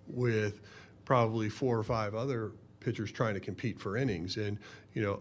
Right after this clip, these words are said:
a name we, we obviously didn't speak a whole lot about last year and, and for, for reasons of injuries and, and so forth was, you know, Verhagen. And he's somebody that, like, is expecting to come into camp,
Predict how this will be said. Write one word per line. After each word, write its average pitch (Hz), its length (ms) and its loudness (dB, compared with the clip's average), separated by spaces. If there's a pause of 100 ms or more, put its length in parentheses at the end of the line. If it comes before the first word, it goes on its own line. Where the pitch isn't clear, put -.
(100)
a 113 80 0
name 127 320 6
we, 110 160 4
we 110 240 -4 (100)
obviously 101 500 -2 (140)
didn't 107 180 -2
speak 107 220 -6
a 98 60 -6
whole 107 160 0
lot 95 180 2
about 120 300 0
last 92 340 0
year 117 300 0
and, 95 160 -2
and 92 220 -6
for, - 200 -12
for - 160 -6
reasons 98 460 -4
of 92 100 -4
injuries 110 460 0
and, 92 220 -4
and 92 340 -6
so 90 180 -6
forth 101 260 -4
was, 98 220 -6 (320)
you 135 60 -4
know, 120 160 0
Verhagen. 147 500 -2 (460)
And 110 100 -4
he's 131 200 -2
somebody 117 340 2
that, 107 260 0
like, 95 200 -6
is 101 100 -4
expecting 120 540 0
to 104 60 -6
come 120 260 0
into 110 160 0
camp, 90 480 -6